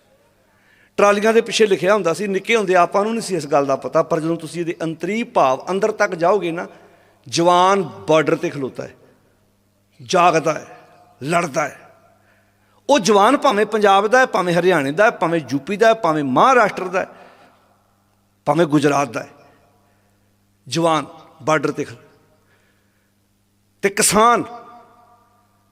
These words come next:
ਉਹ ਰਿਜ਼ਕ ਪੈਦਾ ਕਰਦਾ ਹੈ, ਦੁੱਧ ਪੈਦਾ ਕਰਦਾ ਹੈ, ਸਬਜ਼ੀਆਂ ਪੈਦਾ ਕਰਦਾ ਹੈ, ਫਰੂਟ ਪੈਦਾ ਕਰਦਾ ਹੈ, ਅਨਾਜ ਪੈਦਾ ਕਰਦਾ ਹੈ।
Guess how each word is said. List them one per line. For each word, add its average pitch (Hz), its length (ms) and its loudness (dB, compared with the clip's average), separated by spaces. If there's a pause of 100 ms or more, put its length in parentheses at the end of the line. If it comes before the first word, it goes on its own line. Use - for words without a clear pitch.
(420)
ਉਹ 156 80 2
ਰਿਜ਼ਕ 151 220 -2
ਪੈਦਾ 135 240 -4
ਕਰਦਾ 127 340 -14
ਹੈ, - 180 -20
ਦੁੱਧ 175 260 0
ਪੈਦਾ 143 300 -2
ਕਰਦਾ 117 320 -8
ਹੈ, 117 40 -12
ਸਬਜ਼ੀਆਂ 180 500 -4
ਪੈਦਾ 147 260 -2
ਕਰਦਾ 127 300 -8
ਹੈ, 120 60 -6
ਫਰੂਟ 196 360 -4
ਪੈਦਾ 156 280 0
ਕਰਦਾ 123 280 -8
ਹੈ, - 100 -16 (960)
ਅਨਾਜ 196 280 2
ਪੈਦਾ 165 260 -4
ਕਰਦਾ 131 320 -12
ਹੈ। - 100 -20